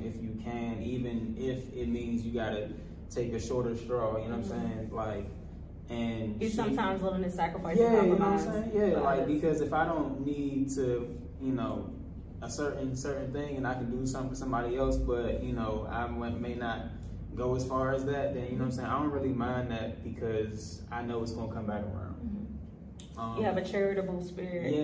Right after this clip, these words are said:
Speaker 2: It sounds like she taught you to have a charitable
Speaker 1: Yeah,
Speaker 2: spirit.
Speaker 1: she absolutely did. She absolutely did. Um,
Speaker 2: Good
Speaker 1: as,
Speaker 2: tool.
Speaker 1: as far, yes, and as far as my dad, like, my dad is just,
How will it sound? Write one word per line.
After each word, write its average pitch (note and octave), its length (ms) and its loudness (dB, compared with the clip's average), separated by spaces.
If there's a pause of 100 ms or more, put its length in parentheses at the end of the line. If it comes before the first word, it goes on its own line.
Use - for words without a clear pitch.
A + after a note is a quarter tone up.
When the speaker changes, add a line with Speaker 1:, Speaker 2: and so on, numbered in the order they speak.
(140)
Speaker 2:
It - 80 4
sounds A3 160 2
like G3 120 2
she - 100 -4
taught - 340 2
you F3 60 -4
to E3+ 100 0
have F3 200 -2
a - 80 -12
charitable D#3+ 340 -2
Speaker 1:
Yeah, E3+ 100 6 (160)
Speaker 2:
spirit. D3+ 160 0
Speaker 1:
she D3+ 80 2
absolutely C#3 520 0
did. A#2+ 220 0
She - 140 -6
absolutely A#2+ 440 -4
did. G#2+ 460 -4 (360)
Um, A#2 720 -2 (100)
Speaker 2:
Good F3 160 -4
Speaker 1:
as, - 120 -6
Speaker 2:
tool. F3+ 280 -4 (100)
Speaker 1:
as A#2 180 -4
far, B2 180 0
yes, A#2+ 360 -2
and A#2+ 140 -6
as A#2+ 120 -6
far C#3+ 240 2
as C3+ 100 2
my A#2+ 180 0
dad, B2 400 0
like, G#2+ 280 -2 (580)
my A2+ 160 -6
dad D3 360 2
is C3 220 2
just, A#2 500 -2